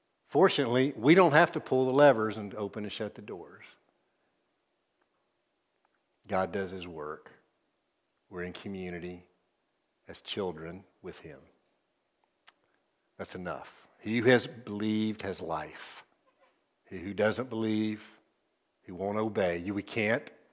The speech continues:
so the last comment I'll make, you can't erase obedience out of it. Now, we're not gonna obey perfectly. We understand that. We fail. But we can't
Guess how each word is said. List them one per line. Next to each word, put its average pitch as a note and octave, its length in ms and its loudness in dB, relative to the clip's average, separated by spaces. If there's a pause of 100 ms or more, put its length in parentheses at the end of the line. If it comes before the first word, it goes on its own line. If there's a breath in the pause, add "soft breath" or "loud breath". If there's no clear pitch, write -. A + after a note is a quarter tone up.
(200)
so - 220 -10
the G2+ 320 -10
last G2+ 260 2
comment A2 320 -4
I'll A2+ 80 -4
make, F2+ 280 -6 (260 soft breath)
you G#2+ 120 -10
can't D3+ 420 0 (300)
erase G2+ 760 -2
obedience E2+ 920 -12 (420)
out E2+ 160 -8
of D#2 180 -14
it. - 180 -20 (2250)
Now, F#2 80 -8
we're G2+ 120 -4
not A#2 180 2
gonna A2 180 0
obey F#2+ 340 0
perfectly. C#3 760 -10 (340)
We G2+ 120 -8
understand F#2 680 -6
that. G#2+ 280 -6
We G2 120 -10
fail. F#2 560 -10 (1700)
But A#2 100 -2
we A#2 100 2
can't D#3+ 360 2